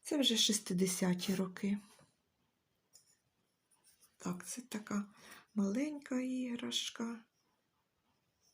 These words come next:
Такий хлопчик з рукави-, в рукавичках. М, це також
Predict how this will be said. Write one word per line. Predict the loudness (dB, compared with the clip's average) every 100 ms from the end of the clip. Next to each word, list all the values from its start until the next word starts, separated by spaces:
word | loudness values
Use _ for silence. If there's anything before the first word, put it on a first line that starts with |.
| _ _ _ _ _ _ _ _ _ _ _
Такий | -12 -10 -2 -2
хлопчик | -2 -4 -2 -2 -2 -6 -6 -8 -18 _ _ _ _ _ _ _
з | -10 -8
рукави-, | -8 -6 -4 -4 -6
в | -6
рукавичках. | -6 -2 -2 0 0 0 -2 -2 -2 -4 -8 -12 -20 _ _ _ _ _ _ _ _ _ _ _ _ _ _ _ _ _ _ -10 -8 -12 -12 _ -20 _ _ _ _ -20 _ _ _ _ _ -20 -20 _ _ _ _ -4
М, | -2 -2 0
це | -2
також | 0 -2 -2 0 0 0 -2 -6